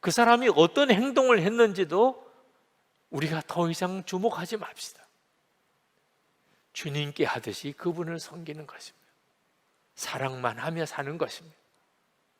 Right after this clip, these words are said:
주님이 기뻐하실 일이 무엇일까? 그것만 생각하고 사는 겁니다.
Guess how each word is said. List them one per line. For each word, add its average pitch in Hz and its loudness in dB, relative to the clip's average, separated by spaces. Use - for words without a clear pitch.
주님이 254 -2
기뻐하실 220 4
일이 170 -2
무엇일까? 165 0
그것만 233 2
생각하고 196 2
사는 180 -6
겁니다. 131 -6